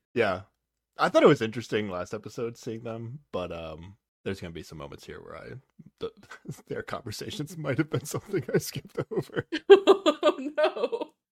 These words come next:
Speaker 1: I was just like, "Why are we still doing this?" <laughs> But, uh, all right. <laughs> All right, episode sixteen. Let's get it. All right.
Speaker 2: It is still that first night in Jeju. It just seems like everybody went, "Oh my god, we know things. Now we must talk to everyone about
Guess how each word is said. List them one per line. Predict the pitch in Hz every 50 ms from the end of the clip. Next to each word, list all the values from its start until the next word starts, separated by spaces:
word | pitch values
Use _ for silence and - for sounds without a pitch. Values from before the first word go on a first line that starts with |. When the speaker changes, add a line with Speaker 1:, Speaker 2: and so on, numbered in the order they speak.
| _ _ -
Speaker 1:
I | - 104
was | 104 92
just | 90 - -
like, | 95 87 85 82 _
"Why | 95 92 90 90
are | 90
we | 87 87 92
still | - - 92 90
doing | - - - 104 101 139 156 143 -
this?" | 208 - - - - - - - -
<laughs> | - - - _ _ - - _ _ _ _ _ _ _ _ _ -
But, | 110 98 90
uh, | 82 78 82 92
all | 117
right. | 165 151 101 104 - - _ _ _ _ _ _ _ _ _ -
<laughs> | 151 - _ - 135 - - 185 143 - - 208 160 - _ _ _ _ -
All | 110 110
right, | 143 190 214 -
episode | 92 101 - 139 - 151 147 147
sixteen. | - 165 151 151 - - 190 214 170 110 98 90 92 _ _ _ _ -
Let's | - 113 -
get | - 151 156 139
it. | 101 85 - 101
All | 107 117
right. | 135 156 165 135 90 - _ _ _
Speaker 2:
It | - 214 214
is | 202 170 185 -
still | - - 226 214 220
that | 196 175 160 - -
first | - 220 208 226 226
night | - 214 202 202 -
in | 208 220
Jeju. | 202 196 175 165 185 160 160 151 131 127 - - _ _ -
It | 190 190
just | 220 226 214 220
seems | 220 220 220
like | 202 180 180
everybody | - 185 180 180 180 180 175 170 170
went, | 165 170 170 - -
"Oh | 160 160
my | 160 160 160 160
god, | 156 151 151 - - - - _
we | - 156 151 151 156
know | 147 151 151 170
things. | 170 - - - 139 - - -
Now | 147 - 143
we | 143 127
must | 139 - - - -
talk | - - - - -
to | - - - -
everyone | 202 180 - 117 - - 104 98
about | 139 160 165 147 -